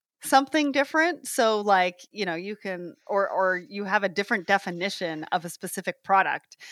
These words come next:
that varies between three people in your company. And then you've got a massive data problem because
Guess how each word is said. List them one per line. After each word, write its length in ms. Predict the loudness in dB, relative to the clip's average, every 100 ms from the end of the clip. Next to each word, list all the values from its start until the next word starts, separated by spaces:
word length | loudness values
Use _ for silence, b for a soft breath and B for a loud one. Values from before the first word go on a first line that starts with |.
| B B B
that 240 | 6 6
varies 540 | 6 8 8 4 -2 -6
between 340 | -8 -6 -8
three 240 | -6 -6 -6
people 300 | -8 -6 -6
in 60 |
your 140 | -6 -4
company. 580 | -4 -4 -6 -10 -14 -18 B B
And 160 | 2 4
then 120 | 4
you've 160 | 2 4
got 140 | 4
a 60 | 4
massive 600 | 6 8 8 6 -2 2
data 300 | 6 6 6
problem 500 | 6 6 6 0 -2
because 560 | -2 2 2 2 -4